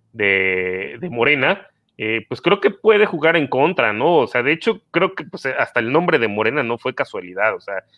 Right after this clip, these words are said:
eh, tie-, juega con esta parte de apelar a una parte de la población que tradicionalmente ha sido discriminada y que ha tenido menor igualdad de oportunidades,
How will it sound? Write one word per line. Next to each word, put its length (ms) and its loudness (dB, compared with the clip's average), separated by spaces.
eh, 920 2
tie-, 300 2
juega 800 2
con 340 -6
esta 240 -6
parte 360 -2
de 180 2
apelar 540 2
a 80 2
una 220 -2
parte 280 -2
de 140 -2
la 100 -2
población 500 -10
que 100 -14
tradicionalmente 960 -10
ha 180 2
sido 320 0
discriminada 800 0
y 80 -2
que 80 -4
ha 80 -2
tenido 340 -4
menor 340 0
igualdad 360 -2
de 60 -2
oportunidades, 960 2